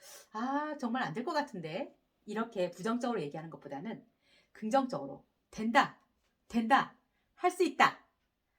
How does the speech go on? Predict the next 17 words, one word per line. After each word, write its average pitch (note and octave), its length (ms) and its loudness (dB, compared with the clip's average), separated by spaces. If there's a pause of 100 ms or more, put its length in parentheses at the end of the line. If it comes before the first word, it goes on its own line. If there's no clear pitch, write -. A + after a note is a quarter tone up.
(140)
다 C4 180 0
된다." D4+ 420 4 (320)
이렇게 F3 720 -2
계속해서 D#4+ 500 -4
외치면서 D#3+ 680 -8 (160)
스스로 C#4 460 0
자기 F3 300 -4
체면과 C4+ 580 -2
자기 F3+ 460 -4
암시를 E3+ 760 -6
하십시오. - 540 -14 (800)
"나는 F#3 460 -2 (320)
날마다 F#3 680 -2 (100)
모든 B3 460 0
면에서 D3+ 520 -4 (180)
나아지고 G#3 480 -4
있어. - 580 -4